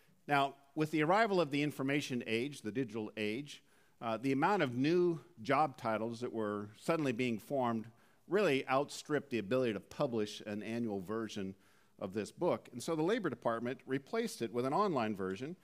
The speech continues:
And rather than listing all the job titles, uh, this online version now lists one thousand occupational families. The idea is, as new jobs are created, they kind of fit within one of these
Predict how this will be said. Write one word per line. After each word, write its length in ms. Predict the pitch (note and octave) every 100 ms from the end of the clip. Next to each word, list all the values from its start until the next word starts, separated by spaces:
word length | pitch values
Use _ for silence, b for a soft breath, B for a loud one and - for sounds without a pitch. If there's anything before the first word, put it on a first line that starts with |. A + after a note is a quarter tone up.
| b b b b
And 200 | D3 D#3
rather 240 | E3+ A3
than 420 | F#3 F3 E3 D3 C3
listing 380 | C#3+ F#3+ - D3+
all 100 | D3+
the 100 | C3
job 320 | A2+ D3+ C3+
titles, 640 | B2+ G#2 G#2 D3+ D#3 -
uh, 240 | A#2 A2+ A2 A2 -
this 180 | D3+ D#3
online 520 | D#3+ F3 D#3 B2+ A#2
version 400 | A2+ A2 A#2+ A#2
now 240 | A#2+ B2
lists 460 | A#2+ B2 A2+ - -
one 280 | A#2+ E3 E3
thousand 440 | D#3 C3+ C3 C3
occupational 840 | A#2+ B2 B2 - A2+ A2 A2+ A2 - _ -
families. 480 | A2+ G2 - - - b b b b
The 80 | A2
idea 220 | G#2+ A#2
is, 180 | A2+ -
as 180 | G#2+ F#2+
new 120 | A#2+
jobs 300 | A2+ A#2 G2+
are 60 | G#2+
created, 360 | - A2+ A#2+
they 240 | G#2 G#2 A2+ -
kind 120 | A2
of 80 | G#2+
fit 320 | - F#3+ B2+
within 420 | A#2 - A2 A2
one 180 | G#2 A#2
of 120 | A2+
these 280 | A2 G#2+ -